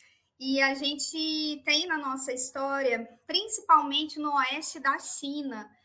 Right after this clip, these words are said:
é, chamado Planalto do Pamir, a gente vai encontrar, é,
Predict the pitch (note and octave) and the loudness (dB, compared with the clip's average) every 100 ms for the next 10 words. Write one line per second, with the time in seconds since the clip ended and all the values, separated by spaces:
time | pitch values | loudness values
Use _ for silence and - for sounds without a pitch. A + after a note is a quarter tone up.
0 | _ _ - A#3+ A#3+ A#3+ A#3 C4+ B3 C4 | _ _ -8 -6 -4 -6 -8 -4 -6 -6
1 | C4 C4 B3 B3+ D#4+ D#4 D4+ D4+ C4 A3 | -8 -4 -2 -4 -6 -10 -8 -6 -6 -8
2 | A3+ - - _ _ _ - B3 C4+ C4+ | -10 -12 -20 _ _ _ -2 0 -2 -6
3 | C4+ D4 C#4+ C#4+ D4+ D#4 D#4+ D#4+ - C4 | -6 -4 0 0 0 -2 -4 -4 2 6
4 | B3+ B3+ - B3 B3 A#3+ A#3 A3+ A3 G#3+ | 6 6 2 -4 -6 -6 -6 -6 -8 -8